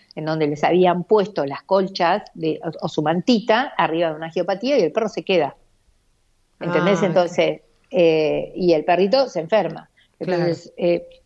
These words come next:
Speaker 1: no, si vos lo dejás buscar solo, pero el perro va a buscar la comodidad, que le pongas una mantita, todo eso,
Speaker 2: Claro.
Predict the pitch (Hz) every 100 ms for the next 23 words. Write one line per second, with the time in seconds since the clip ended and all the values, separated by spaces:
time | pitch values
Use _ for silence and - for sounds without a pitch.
0 | _ _ _ - 185 - 190 208 190 254
1 | 277 247 254 233 226 247 240 - 247 285
2 | 359 247 190 180 185 247 311 302 160 160
3 | 185 190 185 165 160 165 226 240 190 156
4 | 175 180 - 165 156 147 220 220 208 180
5 | 165 185 202 185 170 170